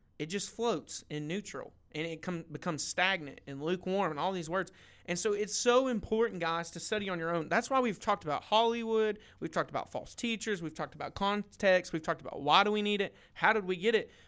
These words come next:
Because we have to understand that the Word of God is literally the standard that we should all stand on and we should cling to. And it's like we said with Pastor Jason, we'll say the same thing this week.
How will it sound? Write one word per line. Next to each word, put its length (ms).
Because 340
we 140
have 240
to 120
understand 540
that 160
the 120
Word 320
of 160
God 480
is 180
literally 1300
the 160
standard 920
that 120
we 100
should 180
all 120
stand 440
on 240
and 120
we 100
should 260
cling 280
to. 140
And 100
it's 120
like 120
we 80
said 160
with 120
Pastor 320
Jason, 340
we'll 60
say 180
the 60
same 220
thing 180
this 160
week. 260